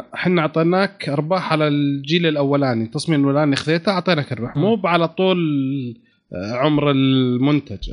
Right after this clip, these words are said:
Speaker 1: أنت صممته أولاني وخلاص، وعدلنا أشياء ثانية، خلاص انتهى. يقول: "لا، أنا أي شيء يستوحى من التصميم الأولاني هذا يكون تبعي، ادفعوا لي عنه." هذه
Speaker 2: إيه
Speaker 1: القضية.
Speaker 2: بس، وغير كذا
Speaker 1: فإحنا
Speaker 2: كمان
Speaker 1: نبون نشوف
Speaker 2: إنه
Speaker 1: اتفاق بينهم. هل أنت عندك ك-،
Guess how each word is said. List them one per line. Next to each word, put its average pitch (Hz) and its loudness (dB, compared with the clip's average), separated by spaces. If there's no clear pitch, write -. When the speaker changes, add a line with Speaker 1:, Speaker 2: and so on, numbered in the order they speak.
Speaker 1:
أنت 139 0
صممته 165 0
أولاني 165 2
وخلاص، 175 0
وعدلنا 160 0
أشياء 139 -2
ثانية، 151 0
خلاص 190 -2
انتهى. 120 -4
يقول: 165 0
"لا، 196 -4
أنا 151 -6
أي 208 -2
شيء 143 -6
يستوحى 156 -4
من 156 0
التصميم 170 -4
الأولاني 196 2
هذا 196 2
يكون 190 -2
تبعي، 120 -4
ادفعوا 170 0
لي 143 0
عنه." 117 -4
هذه 175 2
Speaker 2:
إيه 190 2
Speaker 1:
القضية. 196 0
Speaker 2:
بس، - -10
وغير 156 -2
كذا - 0
Speaker 1:
فإحنا 240 0
Speaker 2:
كمان 190 4
Speaker 1:
نبون 196 2
نشوف 202 -2
Speaker 2:
إنه 190 -8
Speaker 1:
اتفاق 175 -4
بينهم. 110 -2
هل 175 2
أنت 180 2
عندك 170 4
ك-، 147 0